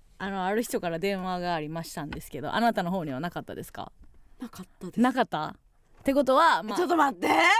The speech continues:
Speaker 1: え、何？
Speaker 2: いいな。
Speaker 1: いいな？
Speaker 2: いいなじゃない？
Speaker 1: いや、いいなではない。
Speaker 2: え、いいなではないか。
Speaker 1: え、何ね？誰と思った？
Speaker 2: え、まこちゃん。
Speaker 1: そう。
Speaker 2: え、ほら。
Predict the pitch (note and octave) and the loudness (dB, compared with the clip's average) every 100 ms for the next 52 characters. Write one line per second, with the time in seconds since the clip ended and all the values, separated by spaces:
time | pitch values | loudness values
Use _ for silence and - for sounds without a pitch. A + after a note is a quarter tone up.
0 | - A#3 F#3+ F3+ A3+ _ _ - - C4 | 2 -6 -8 -10 -12 _ _ -20 -4 2
1 | D4 C#4+ C#4 C#4+ D#4 F4 _ _ _ _ | 4 6 8 8 6 2 _ _ _ _
2 | - B3 C#4+ D4 F#4 - C4+ D4+ E4 C#4+ | -10 -4 -2 -2 -6 -4 2 4 4 2
3 | F#3 D#3+ E3+ _ _ _ _ _ _ - | -6 -8 -14 _ _ _ _ _ _ -4
4 | D4+ D#4+ F#4 F#4 A#4+ B4 B4+ C5 F#4+ G#3+ | 0 0 2 2 2 2 6 6 4 2
5 | F3+ E3 A#3 A#3 A#3+ C#4 D#4 G#3+ F#3 B3 | -2 -8 -6 -4 -4 -4 -4 -2 4 4
6 | A3 F#3 G3 B3 G#3+ D3+ - - _ _ | 4 -2 -2 -2 -2 -8 -12 -18 _ _
7 | - A3 G#3+ A3+ F#3+ - - _ _ - | -4 -2 0 0 -2 -8 -16 _ _ -2
8 | - G#4+ F4 F3 _ _ F4 G#4 C5 F4+ | 6 8 8 4 _ _ 2 4 6 4
9 | A3 | 2